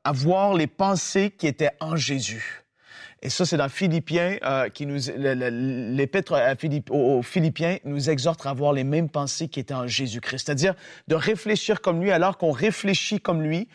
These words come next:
on va agir comme lui. Et il va y avoir, euh, naturellement un impact autour de nous. Et nous devons pouvoir, lorsque le temps est venu, témoigner de Jésus autour de nous. Au tout début, vous pouvez arriver dans un nouveau, euh, nouvel emploi, un nouveau lieu de travail.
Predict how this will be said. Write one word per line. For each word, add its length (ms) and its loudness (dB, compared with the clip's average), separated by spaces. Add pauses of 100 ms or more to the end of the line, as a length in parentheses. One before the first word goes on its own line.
(280)
on 100 0
va 320 0
agir 480 0
comme 220 -2
lui. 280 0 (280)
Et 80 -4
il 40 -2
va 120 0
y 20 4
avoir, 480 2
euh, 180 2
naturellement 540 -2
un 140 0
impact 360 -4
autour 240 -4
de 120 -2
nous. 180 2 (420)
Et 120 2
nous 100 6
devons 400 2 (840)
pouvoir, 580 4
lorsque 300 2
le 180 4
temps 220 0
est 100 2
venu, 500 0 (220)
témoigner 680 0
de 160 -6
Jésus 600 -6
autour 300 -8
de 100 -6
nous. 220 -8 (340)
Au 120 2
tout 160 2
début, 500 2 (120)
vous 120 -4
pouvez 160 -2
arriver 240 0
dans 180 0
un 60 -4
nouveau, 580 2
euh, 260 4
nouvel 280 0
emploi, 440 0
un 20 -10
nouveau 340 -4
lieu 140 -2
de 60 -10
travail. 540 -4